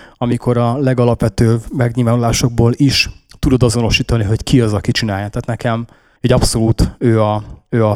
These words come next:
ő az abszolút favorit. Amikor ez, elkezdtem írni ezeket a számokat kétezer-tizenkettőben, akkor úgy ütögettem be ezeket a kis pöttyöket ebbe a szoftverbe, hogy hol a láb, meg hol a pergő, hogy azt képzeltem magam előtt, hogy ezt ő fogja majd ütni. Úgyhogy ő egy fix,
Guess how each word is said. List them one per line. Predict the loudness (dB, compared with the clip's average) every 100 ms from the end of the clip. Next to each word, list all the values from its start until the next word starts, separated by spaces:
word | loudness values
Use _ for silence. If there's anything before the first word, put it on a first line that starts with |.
| -2
ő | 0 2
az | 2
abszolút | 2 0 -2 -2
favorit. | 0 2 2 2 0 -6 -18 -4
Amikor | -2 2
ez, | 2 2
elkezdtem | 2 0 0 0 0 2
írni | 2 2
ezeket | -2 -2
a | -2
számokat | 0 0 0 -2 -2
kétezer-tizenkettőben, | 0 0 0 -2 0 0 0 -2 -4 0 2 4 4 0 -4 _ _ _
akkor | -4 0 0
úgy | 4 4 2 -2 -2
ütögettem | 0 2 0 0 0 2
be | 0
ezeket | 0 -2 -4 -4
a |
kis | -2 -2 0
pöttyöket | 2 2 0 0 0 -2
ebbe | -4 -2
a | -2
szoftverbe, | 0 -2 0 0 0 0 0 -2 -4 -16 -6
hogy | -2
hol | 2 4
a | 6
láb, | 4 2 0
meg | -2
hol | 0 2
a | 4
pergő, | 4 2 2 0
hogy | 2 0
azt | 2
képzeltem | 2 2 2 2 0 0
magam | 0 2
előtt, | 2 2
hogy | 2 0
ezt | 2
ő | 2 2
fogja | 2 0 2
majd | 2 2
ütni. | 0 0 -4 -6 -14 -20 _
Úgyhogy | -2 0 2
ő | 4
egy | 2 0
fix, | -2 -2 -2 -4